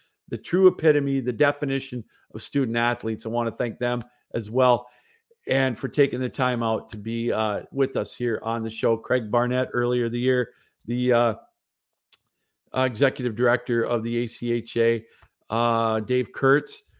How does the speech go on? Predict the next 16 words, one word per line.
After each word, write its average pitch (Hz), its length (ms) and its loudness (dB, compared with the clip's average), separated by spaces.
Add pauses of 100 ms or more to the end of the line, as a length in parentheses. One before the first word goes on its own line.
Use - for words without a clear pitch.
(120)
for 127 240 0
all 127 200 4
the 123 100 0
things 127 280 -4
that 117 100 -4
he 135 240 -2
helps 135 320 2
us - 160 -8
with 131 240 0
here, 131 320 -2 (280)
the, 127 160 0
uh, 123 140 4
director 131 360 0
of 110 80 -2
hockey 123 360 0
operations 110 800 -2